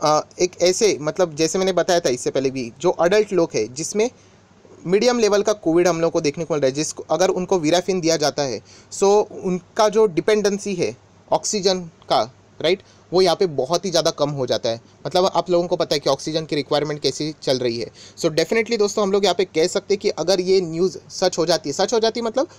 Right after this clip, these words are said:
obviously वो यहाँ पे अप्रूवल का अभी इंतज़ार यहाँ पे कर रहे हैं, तो definitely हम कह सकते हैं Cadila Healthcare इस शेयर में भी ज़बरदस्त यहाँ पे आग लगते हुए हम लोग को देखने को भी मिल सकती है।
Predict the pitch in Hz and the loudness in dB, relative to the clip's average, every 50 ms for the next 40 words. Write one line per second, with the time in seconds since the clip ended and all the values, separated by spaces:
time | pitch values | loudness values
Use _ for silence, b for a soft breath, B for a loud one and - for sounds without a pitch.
0 | B B - 170 208 214 - 214 208 196 196 190 175 160 - 202 170 143 - 170 | B B 0 2 2 2 2 0 2 2 4 4 4 2 2 2 0 0 0 2
1 | 175 185 180 - 196 - - 156 170 185 - 156 143 165 160 175 170 180 165 156 | 2 2 2 2 0 -2 -2 -4 -4 -4 -6 -4 -2 0 2 2 2 2 2 0
2 | 147 143 - 165 - 143 147 156 160 135 98 B B B B B - 185 170 156 | 0 0 0 -2 -2 0 0 0 0 0 -2 B B B B B -4 -2 0 0
3 | 165 170 - 226 220 214 226 220 202 202 196 - 202 202 - 208 - - 190 - | 0 0 0 -2 -2 0 0 0 0 0 -2 -2 -2 -2 -2 -4 -4 -4 -4 0
4 | - 156 160 175 180 190 190 190 160 156 156 170 - - 180 147 - - - 180 | 0 0 2 2 2 2 0 0 0 -2 -4 -4 -2 0 0 0 0 -2 -4 -4
5 | 185 - - 185 175 180 175 180 180 175 196 180 135 123 - 151 151 156 170 170 | -4 -2 0 2 2 2 2 0 -2 -2 -4 -6 -6 -6 -2 0 2 2 2 2
6 | 165 175 165 - 175 147 147 - 160 - - 131 156 170 165 151 147 - - 160 | 2 0 0 2 0 0 0 0 -2 0 0 0 0 0 0 -2 -4 -4 -4 -4
7 | 160 160 143 143 143 143 151 147 135 123 143 139 - 156 156 208 202 B B B | -4 -2 -2 -4 -4 -4 -2 -2 -2 -4 -4 -4 -4 -2 -2 -2 -4 B B B
8 | B - 147 147 143 139 151 135 - - 123 117 | B -8 -4 -4 -2 -2 -4 -6 -4 -4 -6 -6